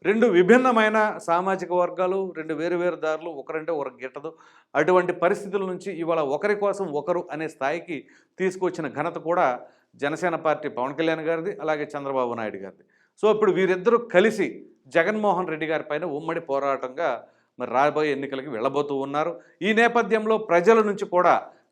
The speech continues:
ఖచ్చితంగా సానుకూలంగా ఆ యొక్క కూటమికి ఉంటుంది అని చెప్పేసి ఆ నాయకులు చాలా బలంగా నమ్ముతున్నారు. అదేవిధంగా గ్రౌండ్ లెవెల్లో కేడర్ కూడా కలిసికట్టుగా పనిచేయాలి అనే భావనలోకి వస్తున్నారు. So, ఇదంతా జరగడానికి గల కారణం కూడా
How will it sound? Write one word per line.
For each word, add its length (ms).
ఖచ్చితంగా 680
సానుకూలంగా 760
ఆ 100
యొక్క 360
కూటమికి 520
ఉంటుంది 460
అని 260
చెప్పేసి 460
ఆ 160
నాయకులు 380
చాలా 220
బలంగా 440
నమ్ముతున్నారు. 580
అదేవిధంగా 500
గ్రౌండ్ 400
లెవెల్లో 400
కేడర్ 420
కూడా 280
కలిసికట్టుగా 560
పనిచేయాలి 680
అనే 140
భావనలోకి 500
వస్తున్నారు. 460
So, 80
ఇదంతా 420
జరగడానికి 480
గల 100
కారణం 440
కూడా 440